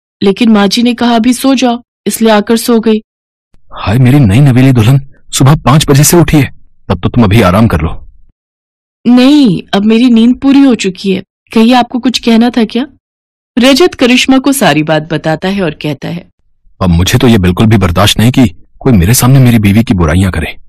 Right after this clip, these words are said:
Speaker 2: चलो अब जल्दी से तैयार होकर बाहर आ जाओ, सब तुम्हारा इंतजार कर रहे हैं।"
Speaker 1: इतना कहकर रजत बाहर चला गया। हाय जी, ये क्या हो रहा है? मेरी पीठ पीछे कल तक जो रिश्तेदार मुझे आशीर्वाद दे रहे थे,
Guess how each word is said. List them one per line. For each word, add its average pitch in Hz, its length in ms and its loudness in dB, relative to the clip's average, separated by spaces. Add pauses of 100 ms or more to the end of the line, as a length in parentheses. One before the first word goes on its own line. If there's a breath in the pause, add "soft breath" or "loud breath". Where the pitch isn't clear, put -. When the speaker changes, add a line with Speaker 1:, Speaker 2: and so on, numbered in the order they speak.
(260)
Speaker 2:
चलो 113 180 2
अब 110 100 0
जल्दी 107 200 2
से 127 120 -2
तैयार 90 300 -2
होकर 110 240 0
बाहर - 440 -4
आ 80 60 -2
जाओ, - 300 -8 (400)
सब - 140 -4
तुम्हारा 135 320 0
इंतजार 104 340 0
कर - 120 -4
रहे 73 100 -4
हैं।" - 160 -12 (680)
Speaker 1:
इतना 160 260 -4
कहकर 196 440 -4 (380)
रजत 240 300 0
बाहर 170 340 0
चला 147 300 -4
गया। 185 240 -12 (840 loud breath)
हाय 202 220 2
जी, 220 160 -2
ये 226 180 2
क्या 220 220 0
हो 208 160 2
रहा 196 140 0
है? 254 200 -6 (180)
मेरी 208 200 2
पीठ 220 320 -2
पीछे 233 240 -2
कल 226 200 0
तक 220 120 -2
जो 226 160 0
रिश्तेदार 214 520 0
मुझे 220 220 0
आशीर्वाद 214 480 0
दे 220 160 0
रहे 226 180 0
थे, 254 200 -2